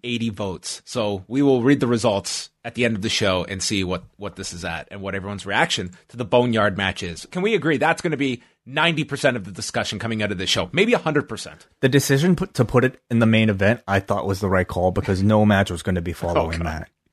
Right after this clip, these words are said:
Speaker 1: Follow that. Could you imagine
Speaker 2: No.
Speaker 1: Goldberg coming out after that?
Speaker 2: No, impossible.
Speaker 1: Yeah, that, it was the only way you could have ended this show,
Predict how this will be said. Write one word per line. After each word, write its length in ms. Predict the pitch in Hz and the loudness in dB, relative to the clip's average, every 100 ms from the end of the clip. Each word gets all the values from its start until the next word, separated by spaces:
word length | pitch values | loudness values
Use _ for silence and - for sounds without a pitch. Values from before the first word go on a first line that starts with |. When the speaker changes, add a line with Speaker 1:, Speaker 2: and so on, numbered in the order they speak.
| _ - - | _ -20 -20
Speaker 1:
Follow 540 | - - 160 135 123 | -20 -2 0 2 0
that. 340 | 113 113 107 - _ - | 0 -2 -4 -10 _ -16
Could 140 | 170 | -6
you 80 | 180 | -4
imagine 480 | 147 147 156 170 165 - - | -2 0 0 -2 -6 -12 -14
Speaker 2:
No. 80 | - | -10
Speaker 1:
Goldberg 400 | 139 143 135 151 | -6 -4 -4 -2
coming 260 | 165 151 143 | -2 -2 0
out 120 | 143 | 0
after 220 | 143 131 | 0 -2
that? 360 | 113 117 131 - _ _ - | -2 -2 -2 -6 _ _ -6
Speaker 2:
No, 360 | 87 76 - - - | -6 -6 -12 -18 -8
impossible. 640 | 87 85 82 - 82 85 - _ _ _ | -4 -2 -4 -6 -10 -14 -16 _ _ _
Speaker 1:
Yeah, 140 | - - _ | -20 -20 _
that, 240 | 104 104 | -4 0
it 140 | 113 110 | 0 2
was 180 | 107 | 0
the 120 | - 120 | 0 2
only 180 | 123 | 2
way 180 | 110 98 | 4 2
you 160 | 98 90 | 0 -2
could 120 | 98 | -4
have 80 | 92 | -4
ended 300 | 87 85 80 | -4 -6 -12
this 140 | - 85 | -14 -10
show, 260 | - 78 | -8 -10